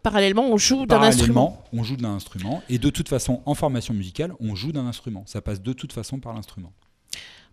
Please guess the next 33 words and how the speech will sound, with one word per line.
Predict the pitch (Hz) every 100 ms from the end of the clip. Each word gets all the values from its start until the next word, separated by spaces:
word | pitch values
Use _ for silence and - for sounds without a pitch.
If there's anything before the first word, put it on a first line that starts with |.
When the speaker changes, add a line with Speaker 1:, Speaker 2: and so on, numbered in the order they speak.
| -
Speaker 1:
Bah, | 180
du | 285
coup, | 349
on | 330 226 202
apprend | 190 240
des | 247
choses | 240 330 302
aussi, | 262 - 277
euh, | 247 214 202 196 196 -
comme | 233 220
ça. | 226
Parce | 208 -
que |
c'est | 220 247
vrai | 320
qu'il | 285 269 - - - - -
y | 208
a | 185
eu | 240 285
aussi | 247 214 262
toute | - 226 _ -
une | 214
période | 233 226 285
où | 247
Speaker 2:
Ouais, |
Speaker 1:
on | 214
Speaker 2:
ouais. |
Speaker 1:
n'apprenait | 208 - 208 208
pas, | 220 240 233 202
euh, |
de | 190 190 220
cette | 233 -
façon-là. | 233 220 226 214 269